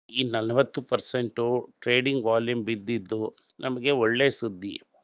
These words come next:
ಇದು ಏನು ಅಂತಂದ್ರೆ, basically ಫ್ಯೂಚರ್ಸ್ ಅಲ್ಲಿ ಮಂಗಾತ ಆಡುವಂಥವ್ರು ಕಡಿಮೆ ಆಗೋಗಿದ್ದಾರೆ ಅಂತ ಅರ್ಥ.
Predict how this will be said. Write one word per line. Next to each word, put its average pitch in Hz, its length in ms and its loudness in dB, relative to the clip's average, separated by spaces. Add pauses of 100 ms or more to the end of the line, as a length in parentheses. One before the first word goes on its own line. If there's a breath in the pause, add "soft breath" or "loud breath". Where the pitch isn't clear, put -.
(260)
ಇದು 131 200 0
ಏನು 135 380 6
ಅಂತಂದ್ರೆ, 117 480 2
basically 117 840 0
ಫ್ಯೂಚರ್ಸ್ 156 640 2
ಅಲ್ಲಿ 139 200 6
ಮಂಗಾತ 127 540 4
ಆಡುವಂಥವ್ರು 110 1120 2
ಕಡಿಮೆ 135 280 0
ಆಗೋಗಿದ್ದಾರೆ 113 1000 2
ಅಂತ 101 340 -6
ಅರ್ಥ. 131 360 2